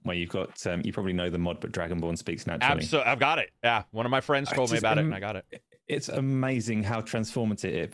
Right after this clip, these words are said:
Speaker 1: it is. You're only, it's not a proper conversation. You're just reading the lines.
Speaker 2: I know.
Speaker 1: Reading the lines, but then you're there all of a sudden.
Speaker 2: Yep.
Speaker 1: And it's, it's as, as we get some, some developments in A I to have more natural conversations, it's just, it's gonna be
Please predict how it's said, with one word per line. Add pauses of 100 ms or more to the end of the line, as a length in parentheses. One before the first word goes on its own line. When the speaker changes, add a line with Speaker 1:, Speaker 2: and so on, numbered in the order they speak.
(160)
Speaker 1:
it
is.
You're
only,
it's
not
a
proper
conversation.
You're
just
reading
the
lines.
Speaker 2:
I
know.
Speaker 1:
Reading
the
lines,
but
then
you're
there
all
of
a
sudden.
Speaker 2:
Yep.
Speaker 1:
And
it's,
it's (800)
as,
as
we
get
some, (340)
some
developments
in
A
I
to
have
more
natural
conversations,
it's
just,
it's
gonna
be